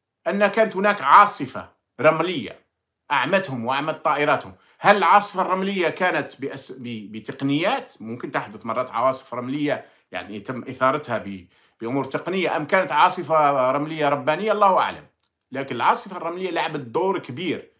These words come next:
في التعمية على الطائرات وفي التشويش على ال-، ال-، الدرونز إلى آخره، إلى آخره. وراي كتبت عليها حتى الصحافة العالمية. إذن رأيي أن يكون هناك، آه، أن يكون لكم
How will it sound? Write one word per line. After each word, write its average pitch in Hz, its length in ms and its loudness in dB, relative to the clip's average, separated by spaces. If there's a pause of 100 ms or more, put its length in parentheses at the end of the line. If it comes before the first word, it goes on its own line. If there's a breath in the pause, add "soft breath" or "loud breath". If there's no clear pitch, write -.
(200)
في - 60 -20
التعمية 151 520 -4
على 131 180 0
الطائرات 165 880 0
وفي 123 140 -14
التشويش 143 720 -8 (280 soft breath)
على 139 460 2
ال-، 117 280 -6
ال-، 110 220 -8
الدرونز 170 640 0
إلى 165 160 -2
آخره، 143 380 0
إلى 98 200 -6
آخره. 82 240 -16 (380)
وراي 147 180 -2
كتبت 135 300 -8
عليها 127 160 -4
حتى - 160 -16
الصحافة 120 340 -12
العالمية. 85 480 -12 (360 soft breath)
إذن 196 360 2
رأيي 135 520 0 (680)
أن 170 220 -2
يكون 156 440 -2
هناك، 151 520 -2 (300)
آه، 113 760 -2
أن 123 100 -6
يكون 135 280 -4
لكم 147 460 -2